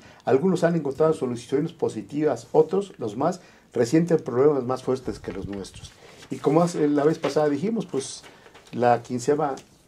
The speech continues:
eh, la quinceava economía mundial, pues, es la de México, ¿sí? Y tenemos mucho que sacar. Y además, independientemente de eso, pues, sabemos bien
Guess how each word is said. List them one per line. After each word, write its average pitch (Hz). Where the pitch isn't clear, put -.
eh, 120
la 117
quinceava 117
economía 120
mundial, 113
pues, 117
es 127
la 117
de 110
México, 196
¿sí? -
Y 147
tenemos 165
mucho 202
que 165
sacar. 143
Y 170
además, 196
independientemente 165
de 139
eso, 165
pues, 131
sabemos 160
bien 143